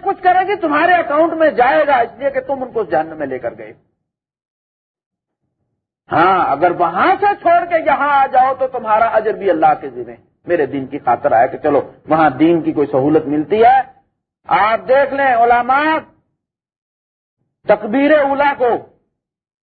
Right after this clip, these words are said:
تکبیر اولا کو دنیا و ما فیہا سے زیادہ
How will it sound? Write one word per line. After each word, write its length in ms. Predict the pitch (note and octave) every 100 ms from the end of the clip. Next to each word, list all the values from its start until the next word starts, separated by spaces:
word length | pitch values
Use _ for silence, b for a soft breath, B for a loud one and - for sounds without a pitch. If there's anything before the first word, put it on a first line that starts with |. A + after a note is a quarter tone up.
| _
تکبیر 500 | F3+ F3 D#3+ G#3 A#3
اولا 360 | A3+ G#3+ A3 A3
کو 240 | A3 A3+
دنیا 460 | F3 D3+ G3+ A3+ A3+
و 140 | G#3+
ما 220 | F#3 G3
فیہا 380 | G3 G3 F#3 F3 F3+
سے 100 | G3
زیادہ 400 | D#3 D#3 D#3 F#3